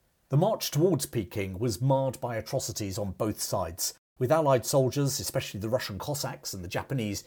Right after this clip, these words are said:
indulging in rape and beheadings. Likewise, the Boxers and their supporters in the countryside dosed out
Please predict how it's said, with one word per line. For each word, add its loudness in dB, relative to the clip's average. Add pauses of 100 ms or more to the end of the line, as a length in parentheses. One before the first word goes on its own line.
(200)
indulging 4
in -2
rape -2
and -8
beheadings. -6 (340)
Likewise, 2
the -4
Boxers 0
and -2
their 2
supporters -2
in -6
the -2
countryside -4 (360)
dosed 8
out 4